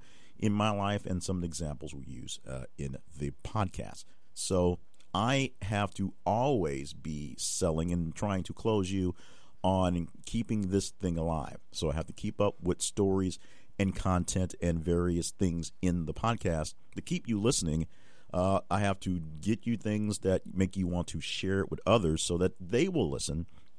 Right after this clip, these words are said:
and the audience grows. And, you know, eventually I become a million dollar life coach and I can, um, retire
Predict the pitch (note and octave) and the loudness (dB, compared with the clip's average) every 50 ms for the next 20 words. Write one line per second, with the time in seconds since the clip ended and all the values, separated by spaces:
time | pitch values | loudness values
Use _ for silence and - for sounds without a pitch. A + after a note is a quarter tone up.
0 | - - - F#2 F#2+ G2 F#2 F#2 - - F2+ G2 G2+ G#2+ A2 G#2+ - G#2 G2+ G2 | -6 0 2 4 4 4 2 2 4 6 6 6 6 6 2 2 2 6 8 10
1 | G2+ G2 G2 G2 - - - - - - - - - - F#2 F#2 F#2 F#2+ F#2+ F#2 | 10 10 10 8 4 0 -6 -12 -12 -12 -12 -4 0 4 4 6 6 6 4 2
2 | F2+ - - E2 D#2+ D#2 D#2 C#2+ E2+ E2+ E2 - D#2+ E2 E2 D#2+ D#2+ - - D2 | 2 0 -2 -2 0 0 0 0 0 0 0 0 0 0 0 0 -2 -4 -4 -4
3 | D2+ D2+ D2 - - D#2+ D2+ D2 D2 D2+ D#2 D#2+ D#2+ E2+ E2 D#2 D#2 D2+ D2 D2 | -4 -4 -4 -6 -6 -4 -4 -4 -4 -4 -4 -2 0 0 0 0 0 0 0 0
4 | D2 D2+ D2+ E2 G2+ A#2+ A#2+ - - E2+ E2 - - - - - - - F2 F#2+ | 0 2 4 4 4 4 4 4 2 2 2 2 -2 -6 -10 -6 -2 0 0 2
5 | G2+ G#2 A2 G2 - G2+ F#2+ F#2 F#2+ F2+ F2 F2 D#2+ - - F2+ F2+ - - - | 2 2 2 2 2 2 2 4 4 4 4 2 0 0 0 0 0 0 0 0
6 | F2 F2 E2 E2 E2 | 0 2 2 0 0